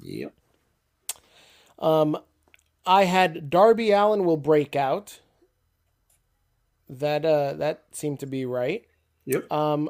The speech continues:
Speaker 2: I also had <laughs> Keith Lee will win gold at WrestleMania. That's a big ol' X.
Speaker 1: Well, I had him as a breakout star, so that was a big X too.
Speaker 2: You did. Um, you also had Karrion Kross,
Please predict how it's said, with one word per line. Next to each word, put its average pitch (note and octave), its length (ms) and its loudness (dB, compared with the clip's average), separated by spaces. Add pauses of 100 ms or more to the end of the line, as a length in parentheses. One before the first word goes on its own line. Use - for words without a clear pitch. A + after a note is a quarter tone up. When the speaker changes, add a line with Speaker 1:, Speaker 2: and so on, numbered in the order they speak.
(140)
Speaker 2:
I D#3 200 -2
also E3+ 320 0
had D#3 340 0
<laughs> - 20 -20
Keith A3+ 420 -2
Lee G#3+ 300 -2
will F#3 300 2
win G3 400 2 (580)
gold A3 420 8
at F3+ 120 4
WrestleMania. E3 1040 2
That's E3 280 2
a D3 60 -2
big C#3+ 240 0
ol' C3+ 260 2
X. - 500 -6 (1080)
Speaker 1:
Well, A#2+ 240 -2
I A#2+ 140 6
had A#2+ 160 4
him A#2 100 4
as G2+ 200 -4
a F#2 40 -10
breakout G2 440 -6
star, E2+ 440 -4
so F#2+ 140 -12
that F#2 160 -6
was E2 120 -10
a E2+ 40 -18
big F2 200 -10
X E2 320 -16
too. - 200 -14 (560)
Speaker 2:
You C#3+ 260 -10
did. C3 560 -6 (140)
Um, D3 340 -4
you E3 320 -4
also G3 380 -4
had D#3+ 340 0
Karrion F3 440 -4
Kross, G#3+ 760 -2